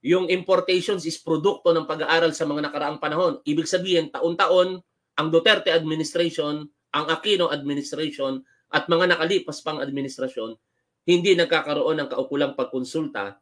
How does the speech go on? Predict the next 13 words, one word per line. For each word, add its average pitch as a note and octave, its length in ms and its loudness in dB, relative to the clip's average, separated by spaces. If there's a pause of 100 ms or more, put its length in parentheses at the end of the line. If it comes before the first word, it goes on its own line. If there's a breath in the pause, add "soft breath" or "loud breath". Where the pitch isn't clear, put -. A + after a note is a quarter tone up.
ayon C3+ 320 0
sa C#3 80 0
mga C3 240 -4
ito G2 400 -6 (240)
sa - 160 -8
kanila C3 480 -2
para B2 320 -2
po B2+ 160 -2
makontrol A#2+ 640 -4 (400)
ang C3+ 400 0
pag-aangkat B2+ 640 -2 (320)
ng A#2 320 -6
sibuyas. A2+ 720 -6